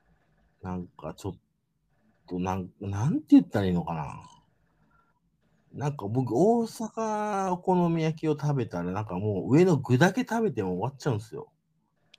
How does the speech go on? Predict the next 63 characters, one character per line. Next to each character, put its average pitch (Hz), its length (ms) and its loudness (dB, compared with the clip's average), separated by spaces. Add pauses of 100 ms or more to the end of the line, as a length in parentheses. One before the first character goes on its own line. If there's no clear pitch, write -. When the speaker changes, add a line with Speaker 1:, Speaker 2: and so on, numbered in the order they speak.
(200)
Speaker 1:
へ 107 40 8
え、 98 760 6
珍 98 300 -6
し 151 120 -12
い - 20 -6
っ - 20 -12
す - 140 -20
ね。 - 200 -14
Speaker 2:
そ 185 120 -8
の 190 100 -4
Speaker 1:
は - 60 -4
い - 20 -10
は - 60 -12
い。 - 40 -20
Speaker 2:
粉 165 80 2 (160)
も 190 180 2
ん 185 200 0
の 170 320 0
本 180 320 2
体。 - 340 -10 (380)
Speaker 1:
う 127 80 -4
ん。 95 280 -4 (680)
Speaker 2:
本 208 300 -6
体 92 340 -4
は 80 140 -6
あ 85 40 -10
ん 117 40 -6
ま 131 140 -2
美 139 100 0
味 147 100 0
し - 60 -12
く - 60 0
な - 40 2
い。 113 40 2
Speaker 1:
生 143 80 2
地 - 20 2
の 98 120 0
と 85 100 -6
こ 87 80 -4
ろ 82 120 -8
ね。 - 80 -6
は 190 100 -4
い。 - 120 -20
Speaker 2:
は 78 120 -8
い。 - 20 -20 (1080)
Speaker 1:
う 90 60 -16 (800)
ん。 - 20 -4
Speaker 2:
広 185 320 0
島 254 240 -4
風 233 300 -6
は、 226 500 -6 (460)
本 208 440 6
体 117 200 4
が 98 80 0
も 85 100 0
う - 40 -8
キ - 80 -16
ャ 170 80 0
ベ 127 120 0
ツ - 160 -12
な 57 100 -14
ん 55 140 -14
で。 - 200 -18